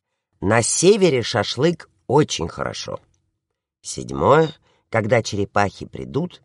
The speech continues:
не спрашивай, откуда. В субботу Макс опять подступился к шкафу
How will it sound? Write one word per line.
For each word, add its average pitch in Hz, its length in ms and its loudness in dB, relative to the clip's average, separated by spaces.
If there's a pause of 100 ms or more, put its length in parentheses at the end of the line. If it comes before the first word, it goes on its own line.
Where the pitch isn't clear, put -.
(400)
не 90 180 -2
спрашивай, 117 920 -4
откуда. 67 580 -14 (1700)
В - 60 -8
субботу 202 420 4
Макс 180 420 4
опять 113 560 0
подступился - 840 -10
к - 80 -20
шкафу - 540 0